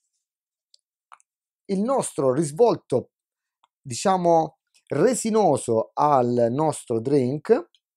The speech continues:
così, e andremo a completare il tutto con circa un C L, un C L, un C L e mezzo di succo di limone. In realtà lo vado a filtrare in questo momento.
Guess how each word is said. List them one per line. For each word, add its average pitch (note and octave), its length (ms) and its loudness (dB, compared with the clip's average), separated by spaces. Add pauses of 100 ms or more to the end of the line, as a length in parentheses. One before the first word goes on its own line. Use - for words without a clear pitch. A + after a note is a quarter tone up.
(500)
così, G2 680 -8
e - 680 -12
andremo G3 300 -2
a C#3 100 -4
completare B3+ 580 -2
il C4+ 140 -8
tutto - 600 -4 (120)
con C#4 480 -6 (1300)
circa G3 420 -4
un D#3 80 0
C C#4 260 -4
L, B2+ 460 0 (480)
un D#3+ 100 -14
C G#3+ 260 2
L, E3+ 60 0
un C3+ 80 -4
C - 120 -10
L F3+ 120 -2
e C4+ 60 0
mezzo B2+ 400 -4
di A#3 260 -6
succo - 480 -4
di D3 240 0
limone. C#3+ 540 0
In - 460 -14
realtà C#3 420 0
lo B2 80 -4
vado C3+ 140 0
a - 20 -2
filtrare A#2+ 540 -4
in G3 120 -4
questo D3 300 -6
momento. A2+ 680 -8